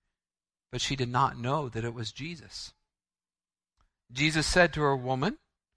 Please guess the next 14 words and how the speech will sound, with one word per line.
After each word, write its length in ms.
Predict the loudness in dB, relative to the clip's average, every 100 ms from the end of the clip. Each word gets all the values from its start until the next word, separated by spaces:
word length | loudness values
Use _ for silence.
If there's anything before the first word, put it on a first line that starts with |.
| _ _ _
why 160 | 2
are 80 | 2
you 180 | -2 -4
weeping? 480 | -4 -6 -8 -12 -12 _ _ _ _ _ _ _ _ _ _
Whom 380 | -4 -2 -2 -4 -4
are 140 | -2
you 120 | -2
seeking?" 480 | -4 -6 -6 -10 -16 -16 _ _ _ _ _ _ _ _
Supposing 640 | -6 -6 0 0 0 -2
him 180 | -2 -4
to 80 | -6
be 140 | -4 -4
the 120 | -4
gardener, 720 | 0 0 0 -4 -6 -6 -10